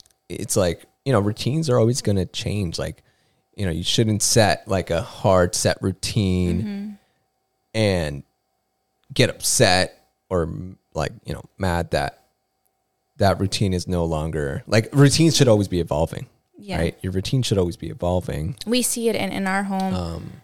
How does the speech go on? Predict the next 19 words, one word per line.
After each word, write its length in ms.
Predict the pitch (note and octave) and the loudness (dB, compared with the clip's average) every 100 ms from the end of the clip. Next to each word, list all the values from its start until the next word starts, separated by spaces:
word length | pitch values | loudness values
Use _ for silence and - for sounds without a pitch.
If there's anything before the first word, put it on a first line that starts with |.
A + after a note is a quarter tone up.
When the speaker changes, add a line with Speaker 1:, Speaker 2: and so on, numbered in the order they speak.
| _ - | _ -6
Speaker 2:
how 140 | G3+ | -4
there 180 | F#3+ F#3 | 0 -2
are, 600 | F3+ - - - G3 F#3 - - - _ - | -4 -8 -8 -4 -4 -6 -12 -20 -20 _ -8
Speaker 1:
Yeah. 180 | F2 - - _ | -6 -6 -14 _
Speaker 2:
when 140 | G3 G3+ | -8 -4
Sophie 280 | G3+ G3 F#3+ | -4 -4 -4
was 180 | F#3+ | -2
younger, 280 | B3 B3 A#3 | -2 -2 -2
we 80 | G#3 | 0
had 160 | F#3+ F#3 | -2 -4
a 20 | |
different 240 | A#3 G#3+ | -8 -8
routine. 140 | G#3+ G3+ | -6 -4
Now 120 | F#3 | -4
we 60 | |
have 140 | F#3+ F3 | -4 -4
a 80 | F3+ | -6
different 280 | G3+ G3+ | -6 -6
routine. 540 | F#3+ F#3+ F#3+ F#3+ F#3+ | -8 -8 -6 -4 -4